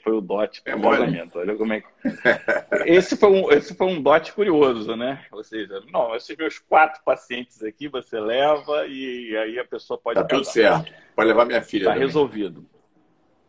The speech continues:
Speaker 1: Então,
Speaker 2: Agora,
Speaker 1: aí
Speaker 2: deixa
Speaker 1: ele
Speaker 2: eu te, deixa eu te
Speaker 1: descreveu
Speaker 2: falar uma coisa. Essa história eu já conhecia um pouco, mas vou complementar ela. É, o nome dele,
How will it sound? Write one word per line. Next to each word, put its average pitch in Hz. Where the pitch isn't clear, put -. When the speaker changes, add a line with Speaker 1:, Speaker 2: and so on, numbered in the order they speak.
Speaker 1:
Então, 208
Speaker 2:
Agora, 139
Speaker 1:
aí 165
Speaker 2:
deixa 226
Speaker 1:
ele -
Speaker 2:
eu 269
te, -
deixa 233
eu -
te -
Speaker 1:
descreveu 170
Speaker 2:
falar 160
uma 143
coisa. 113
Essa 135
história 147
eu 143
já 143
conhecia 120
um 113
pouco, 143
mas 110
vou 135
complementar 143
ela. 90
É, 104
o 120
nome 143
dele, 107